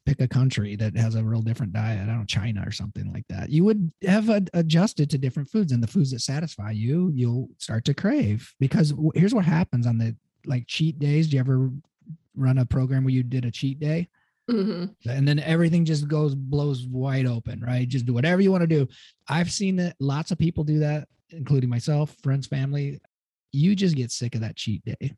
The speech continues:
Speaker 1: because you've had six days of tasting real food and being satisfied by real food. And then after a while, you just, "Nah, I don't want my cheat day anymore." So you can
Speaker 2: Mm-hmm.
Speaker 1: train your palate.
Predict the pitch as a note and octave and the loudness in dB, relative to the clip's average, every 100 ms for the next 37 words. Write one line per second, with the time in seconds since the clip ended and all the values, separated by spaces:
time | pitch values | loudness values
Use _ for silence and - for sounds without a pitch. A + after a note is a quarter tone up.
0 | - B2 C#3+ D3+ D3+ D#3+ - - F#3 G#3 | -2 2 4 4 4 2 0 2 2 2
1 | - D#3+ D3+ C#3+ B2+ A2 - B2 - A2+ | 0 2 4 4 2 0 2 0 2 2
2 | A#2 B2 A#2 B2+ C#3 E3+ D3+ _ _ _ | 4 2 2 2 4 2 -2 _ _ _
3 | - A#2 C#3 B2 B2+ C3+ C3 C3+ C3+ C3 | -4 0 2 2 0 0 0 2 2 4
4 | C3 C3+ A#2+ C#3+ C3+ E3+ F#3 A#3 A3+ G#3 | 4 2 2 0 2 2 2 0 -4 -4
5 | G#3+ F#3 D#3 D#3 D3+ D#3+ _ - F#3+ F3+ | -2 -2 -4 -6 -6 -8 _ -6 -2 0
6 | F3 E3 B2+ A2+ - A2+ - G#2 G#2+ G#2+ | 2 0 0 -2 -4 -6 -4 -6 -4 -6
7 | G#2 G2+ F#2+ D3 D3+ - - D3 G#3+ G3+ | -6 -6 -6 -6 -8 -6 0 2 4 2
8 | A3 B3 - F3+ G3+ F3 C#3 - D3 D#3 | 2 0 0 0 2 4 2 2 2 0
9 | F#2 - | -4 -10